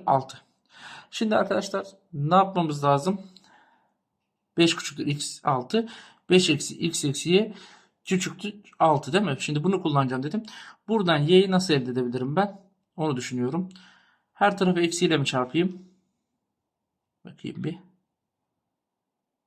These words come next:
Şurada ne var? Beş ile altı arasında, tamam. Bir sıkıntı yok. Buradan y'yi nasıl elde edeceğim? Bir düşüneceğim arkadaşlar. Buldum arkadaşlar.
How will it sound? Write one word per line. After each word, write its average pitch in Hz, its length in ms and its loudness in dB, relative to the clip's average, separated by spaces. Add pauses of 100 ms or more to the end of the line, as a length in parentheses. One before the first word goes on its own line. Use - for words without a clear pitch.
(1120)
Şurada - 340 -10
ne 147 140 -2
var? 160 240 -6
Beş 156 260 -2
ile 156 80 -2
altı 143 300 0
arasında, 123 380 -4
tamam. 131 380 -6 (840)
Bir 160 60 -4
sıkıntı 135 420 -4
yok. 156 200 -2 (420)
Buradan 233 300 0
y'yi 214 360 2
nasıl 202 240 -2
elde 139 180 -2
edeceğim? 175 320 -6
Bir 170 80 -8
düşüneceğim 135 440 -4
arkadaşlar. - 760 -10 (1160)
Buldum 143 300 0
arkadaşlar. - 840 -8